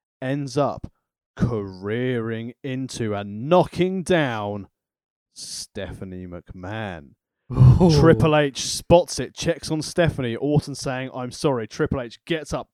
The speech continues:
Speaker 1: pedigrees the chosen one, Randy Orton. And after doing that, everyone rushes to ha-, help up Stephanie. Helping up the authority, we've got Stephanie being held up by Triple H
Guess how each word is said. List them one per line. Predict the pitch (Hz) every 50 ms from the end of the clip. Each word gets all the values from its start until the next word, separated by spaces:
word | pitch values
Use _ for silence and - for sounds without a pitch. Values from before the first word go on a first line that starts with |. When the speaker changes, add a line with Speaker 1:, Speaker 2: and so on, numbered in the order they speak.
| -
Speaker 1:
pedigrees | - - - 160 175 196 208 202 196 165 - 143 135 123 117 107 98 95 98 - - _ _ _ _
the | - 156
chosen | - - - - - 156 180 208 214 190 - 170 151 131
one, | 120 117 104 98 95 92 92 - _ _ _ _ _ -
Randy | 117 120 147 160 156 156 151 135 139 135
Orton. | 143 156 175 185 175 - - 147 113 90 87 82 - _ _ _ _ _ _ _ _ -
And | 127 123 123 127 -
after | 139 139 147 143 - -
doing | 123 - 143 143 143
that, | 143 135 - -
everyone | - 139 139 135 139 123 117 104
rushes | 110 120 143 139 - - - 135 110 95 - -
to | - 127
ha-, | 92 - - 135 135 -
help | 131 131 135 120 -
up | - 113 -
Stephanie. | - - - - 156 147 - - 117 101 92 92 - _ _ _ _ _ _
Helping | - - 185 208 - - 220 226
up | 185 - -
the | 160 165
authority, | 156 - - 214 240 240 202 - - 113 98 90 85 - _ _
we've | - 104 101
got | 110 107 87
Stephanie | - - - 156 147 131 - 143 123 107 95 90 - _ _ _
being | - 104 98 98
held | - 113 117 113 110 117
up | 113 - -
by | - 107 101
Triple | - - - 143 - - 147 123
H | 98 95 - - - -